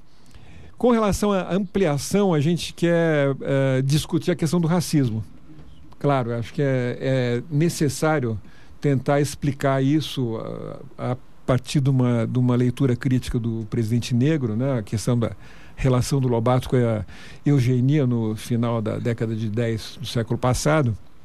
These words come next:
Então, O livro volta pro mercado, ele volta pro mercado numa editora como a Companhia das Letras, que tem uma grande capacidade de, de não só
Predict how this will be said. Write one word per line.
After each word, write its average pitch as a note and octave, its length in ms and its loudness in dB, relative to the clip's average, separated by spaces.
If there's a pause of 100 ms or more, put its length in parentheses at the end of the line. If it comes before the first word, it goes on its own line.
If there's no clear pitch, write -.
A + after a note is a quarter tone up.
(680)
Então, F#3+ 420 2 (480)
O E3 80 -2
livro E3+ 240 2
volta D#3+ 360 0
pro C#3+ 100 -6
mercado, D3 560 -2
ele E3+ 140 2
volta C#3 280 0
pro C#3 80 -6
mercado C3+ 400 0
numa C3 260 0
editora A#2+ 500 0
como B2 440 -2
a B2 80 -2
Companhia C3 300 0
das A#2+ 220 2
Letras, D3+ 320 -2
que - 40 -14
tem C3 80 0
uma A#2 60 0
grande C3 480 2
capacidade A#2 640 -4
de, A2 220 -4
de A2+ 500 -4
não B2 160 0
só A2 320 0